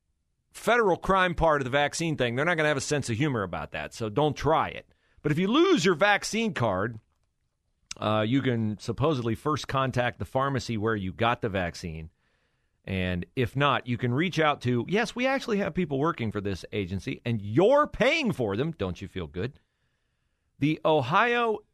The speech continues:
Impact Statewide Immunization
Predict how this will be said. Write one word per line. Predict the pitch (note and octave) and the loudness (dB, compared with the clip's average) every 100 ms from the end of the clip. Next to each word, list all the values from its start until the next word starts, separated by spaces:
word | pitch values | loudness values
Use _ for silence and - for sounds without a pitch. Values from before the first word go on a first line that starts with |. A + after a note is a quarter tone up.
| - | 0
Impact | G3+ A#3 - F#3+ G3 F#3 - - _ | 2 2 2 2 2 0 -8 -18 _
Statewide | - - - - G3 A#3 - F#3+ F#3 F3+ F3+ F3+ D#3 _ _ | -4 -4 -6 2 2 2 0 4 4 4 2 0 -6 _ _
Immunization | G#3+ B3 A#3+ G#3+ F#3+ D#3 F3+ E3 E3+ E3 | 2 2 4 4 2 4 2 0 -2 -2